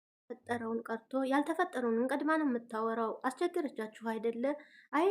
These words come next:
አሁን እንኳን ጠቅማናለች። ያችን ጨሌሌ እየጠበቀቻት እኮ ነው" ይላል። ቅዱስም ንቅል ለንቅል ተግባቡ።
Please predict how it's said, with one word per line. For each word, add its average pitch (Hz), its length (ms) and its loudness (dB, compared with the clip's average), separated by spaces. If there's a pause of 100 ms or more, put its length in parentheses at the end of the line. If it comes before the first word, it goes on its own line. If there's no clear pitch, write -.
አሁን 302 220 2
እንኳን 285 380 2
ጠቅማናለች። 233 920 -2 (100)
ያችን 302 340 0
ጨሌሌ 233 320 2
እየጠበቀቻት 254 760 0
እኮ 233 240 -2
ነው" 233 180 2
ይላል። 262 320 4 (340)
ቅዱስም 320 520 2 (180)
ንቅል 311 300 0
ለንቅል 226 420 0
ተግባቡ። 294 440 -2